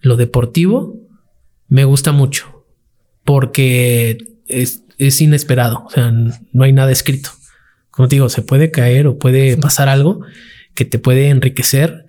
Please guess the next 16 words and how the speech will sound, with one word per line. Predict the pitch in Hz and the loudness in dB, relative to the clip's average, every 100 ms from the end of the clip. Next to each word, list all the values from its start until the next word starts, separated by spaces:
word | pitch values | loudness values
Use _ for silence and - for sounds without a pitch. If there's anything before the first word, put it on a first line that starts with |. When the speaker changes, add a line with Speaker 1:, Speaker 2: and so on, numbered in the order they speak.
| _ | _
Speaker 1:
el | - 123 | -4 -2
trabajo | 117 113 117 180 190 190 | 0 0 0 0 0 -2
o | 113 113 | -6 -4
te | 117 | -2
puede | 127 147 | 0 0
perjudicar | 160 135 135 139 175 196 190 | 0 0 -2 -2 -2 -4 -2
y | 151 | -2
las | 143 - | -2 -2
tiene-, | 139 151 | 0 -2
te | - 139 | 0 -4
tienes | 127 151 | 0 -2
que, | - 175 143 139 - _ _ _ _ | -2 0 0 -2 -12 _ _ _ _
pues, | - - | -10 -6
que | 127 | -4
arreglártelas, | 120 123 131 190 - 135 123 | -4 -2 -2 -2 -4 -4 -4
¿verdad? | 120 147 | -2 -2